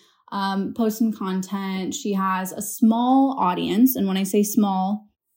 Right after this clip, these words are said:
I mean that she had, like, less than a thousand followers at this point,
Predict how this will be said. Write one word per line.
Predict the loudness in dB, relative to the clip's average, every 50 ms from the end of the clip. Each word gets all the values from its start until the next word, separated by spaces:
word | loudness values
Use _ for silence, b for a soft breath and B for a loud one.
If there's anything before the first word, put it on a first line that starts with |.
| _ _
I | -2 0
mean | 0 2 2 0
that | -2 -4 -6
she | -4 -2 -2
had, | 0 0
like, | 0 0 0
less | 0 -2 -4 -4 -4 -4 -2 -2 -2 -2 -4 -8 -8
than | -6 -4 -2
a | -2 -4
thousand | -4 -4 -6 -6 -4 -2 -2 -2 -2
followers | -4 -8 -8 -8 -8 -8 -8 -6 -6 -4 -4
at | -4 -6 -6 -6
this | -10 -12 -12
point, | _ -8 -8 -6 -6 -6 -8 -10 -12